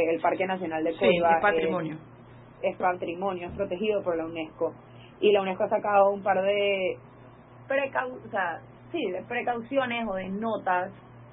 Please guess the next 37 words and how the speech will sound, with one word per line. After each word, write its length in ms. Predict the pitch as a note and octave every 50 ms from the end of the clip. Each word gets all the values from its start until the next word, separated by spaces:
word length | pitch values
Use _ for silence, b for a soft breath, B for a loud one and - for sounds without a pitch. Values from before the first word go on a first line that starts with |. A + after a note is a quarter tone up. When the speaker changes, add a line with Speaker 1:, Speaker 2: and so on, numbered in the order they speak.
| - - -
Speaker 1:
em, 260 | G3+ G3+ F#3+ F#3 F3 -
advirtiendo 840 | - - F#3+ F3+ F#3 G3+ F#3 F#3+ F#3+ A#3 A3+ A3 G#3 G3 G3+ G3+ G#3
al 140 | G3+ G#3+ F#3+
respecto 680 | F3+ F3 - - G3+ F3+ D#3+ - - F#3+ F#3 F#3 F#3+
de 340 | F3+ F#3+ F3+ E3+ E3 D#3 D3 D#3+
los 120 | F3 F3
diferentes 720 | E3+ D#3+ F3+ E3+ E3 E3+ E3 - - - F#3+ F#3 F#3 G3+ G3 - - - - - -
proyectos 440 | G3+ F#3+ F#3 F#3 F3+ F3+ - G3+ A3+
de 60 | G3+
infraestructura, 1120 | F#3+ F#3+ F#3+ F#3 - - E3+ D#3 - - A#3+ B3 A#3 G#3+ G#3 G#3 G3+ G3 F#3+ F#3+ F#3+ F#3+ F#3
que, 240 | F#3 E3+ D#3+ D3+ - - - - - - - -
o 40 | -
sea, 120 | G3+ F#3
que 120 | - F#3 -
si 100 | G3+ F3+
el 80 | F3
aeropuerto, 720 | F3 E3+ E3+ E3+ - B3+ C4 B3 A#3 - - G#3 G3+ G3 F3+
que 120 | G3+ F#3 F#3
si 100 | F#3+ F3
las 160 | E3+ E3+ F3
diferentes 440 | F3 D#3+ - E3+ E3 E3+ - A3+ A3+
cositas 500 | - - F#3 F#3 - G3+ G3 G3+ G#3+ A3
que 100 | A3 G3
se 80 | F#3+ E3+
están 180 | - F3 E3+
haciendo 480 | E3+ F3 F3+ G3 F3+ F#3 F#3 F#3+ G3 G3
o 140 | - F3+ E3 - - -
que 140 | - E3+ E3
se 100 | F#3 E3+
está 220 | - - F#3 F3+
buscando 480 | G3 G3+ G3+ - - G#3 G#3 G3 F#3+ F#3+
hacer 180 | F#3 G3 F3+
en 120 | F#3 F#3+ F#3
coiba 280 | F#3+ F#3 F#3 F#3 F3+
poco 200 | - F3+ E3+ -
a 60 | F#3 -
poco. 340 | G3 F3+ - - G3 G#3